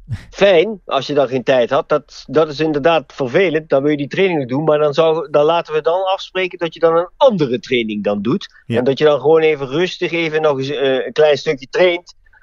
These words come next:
Speaker 2: Maar niet keihard gaat trainen zo laat, want dan lig je nog drie uur na te, eh, genieten."
Speaker 3: Ja, precies. Dus dan zeg jij, dat hadden we ook in de aflevering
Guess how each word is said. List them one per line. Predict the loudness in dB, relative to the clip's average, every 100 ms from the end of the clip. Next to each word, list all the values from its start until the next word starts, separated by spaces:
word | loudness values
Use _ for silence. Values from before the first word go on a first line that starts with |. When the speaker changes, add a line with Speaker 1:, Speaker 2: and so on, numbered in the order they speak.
| -8
Speaker 2:
Maar | -2 2
niet | 4 4 0 -2
keihard | 2 4 4 2 0 -6
gaat | -10 -6
trainen | -4 -4 -6
zo | -4 0
laat, | 2 2
want | 0 0
dan | 0
lig | 0 -2
je | -2
nog | -4
drie | -2 -4
uur | -2 0
na | 2 2
te, | 0 2
eh, | 4 2 -2
genieten." | -8 -8 -14
Speaker 3:
Ja, | -6 -6
precies. | -2 -4 -4
Dus | -4
dan | 0 2
zeg | 2 2
jij, | 2 2 2
dat | 0
hadden | 2 0 0
we |
ook | 0 0
in |
de | 0
aflevering | 0 0 0 0